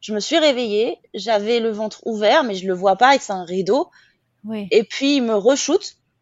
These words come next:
Speaker 1: et apparemment, je me suis réveillée une deuxième fois. Mais ça, la deuxième fois, je m'en souviens pas. Et la troisième fois, quand je me réveille, donc je suis en salle de réveil, euh, bah, j'ai plus de bébé,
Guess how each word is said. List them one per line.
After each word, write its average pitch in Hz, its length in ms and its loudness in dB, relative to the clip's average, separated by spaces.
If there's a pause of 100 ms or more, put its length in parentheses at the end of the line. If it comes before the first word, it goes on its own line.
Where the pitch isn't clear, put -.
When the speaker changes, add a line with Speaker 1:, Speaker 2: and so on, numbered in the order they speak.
(120)
Speaker 1:
et 214 120 4
apparemment, 302 560 6
je 294 80 -4
me 240 60 -4
suis 240 140 -6
réveillée 226 260 0
une 240 120 -2
deuxième 269 340 -2
fois. - 280 -4 (880)
Mais - 160 -4
ça, 269 240 4
la 240 160 4
deuxième 226 280 -4
fois, 269 140 4
je 269 80 -2
m'en 254 140 -4
souviens 214 320 -6
pas. 202 240 2 (420)
Et 233 100 2
la 214 140 8
troisième 302 400 0
fois, 277 160 2
quand 254 140 -2
je 214 100 -10
me 233 100 -2
réveille, 220 280 2
donc 226 140 -6
je - 40 -8
suis 214 80 -6
en 190 60 -6
salle 262 240 -2
de 269 60 -2
réveil, 214 420 -2 (640)
euh, 214 760 4
bah, 202 160 4
j'ai 190 160 -6
plus 254 200 -4
de 214 40 -4
bébé, 214 440 0